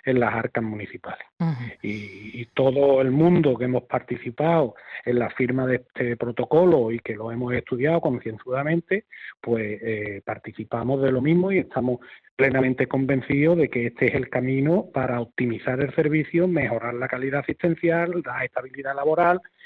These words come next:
Speaker 1: y que a su vez, pues, no nos genere grandes déficits en las arcas municipales.
Speaker 2: Ujú. Bueno, pues sin duda un, un gran paso para el municipio de, del Cuervo. Como decíamos, son,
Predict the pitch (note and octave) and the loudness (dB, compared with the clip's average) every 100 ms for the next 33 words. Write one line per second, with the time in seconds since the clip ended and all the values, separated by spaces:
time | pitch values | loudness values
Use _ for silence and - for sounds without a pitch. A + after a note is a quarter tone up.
0 | - - D#3+ E3 E3+ D3+ D#3+ D#3+ E3+ A3+ | -20 0 2 4 4 4 2 4 2 0
1 | - C#3 A#2+ A2+ B2 B2 B2+ B2 A#2+ B2 | -2 -2 -2 -2 -2 -2 -2 -2 -2 -2
2 | D3+ - - - B2 A#2+ B2 B2+ A2+ B2+ | -4 -8 -20 -10 -2 0 2 0 0 -2
3 | A#2+ C#3 - D#3 D#3 C#3 B2 G#2 G#2+ - | -2 -6 -4 0 2 0 -2 -6 -10 -12
4 | G#2 G2+ G#2 G2 - - E3 C3 B2 - | -12 -12 -14 -16 -16 -8 -6 -6 -10 -12
5 | D#3 C#3 - - F3 F3 F3 F3 E3+ D#3 | -10 -10 -10 -6 -2 0 0 0 -4 -6
6 | D3+ - F#3+ F3 E3 F3 F3 F3+ F3 E3+ | -8 -2 0 2 0 0 0 0 0 0
7 | D#3 D3 D#3 D3+ - D#3 D#3 C#3+ D#3+ D3 | -2 -2 -6 -8 -4 -2 -2 -4 -4 -4
8 | E3+ D#3+ E3 D3+ D#3 D#3 E3 E3 D#3+ D#3 | -2 0 0 -2 -8 -6 -6 -6 -6 -6
9 | D#3 | -6